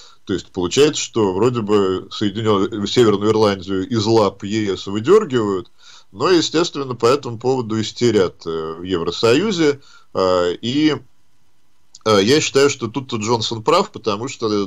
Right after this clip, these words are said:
интересы своих граждан, а Северной Ирландии — это граждане королевства — гораздо важнее, чем то, что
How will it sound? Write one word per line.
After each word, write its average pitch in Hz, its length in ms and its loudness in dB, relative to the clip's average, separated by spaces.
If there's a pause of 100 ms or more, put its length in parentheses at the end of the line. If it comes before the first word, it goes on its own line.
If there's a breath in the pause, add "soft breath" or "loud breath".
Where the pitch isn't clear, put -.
интересы 110 480 0
своих 104 300 2
граждан, 131 440 4
а 101 60 -4
Северной 98 400 0
Ирландии — 90 360 0
это 85 160 -10
граждане 85 380 -2
королевства — 90 580 -2
гораздо 123 340 2
важнее, 117 320 2
чем 107 220 -10
то, 117 120 -2
что 104 360 -10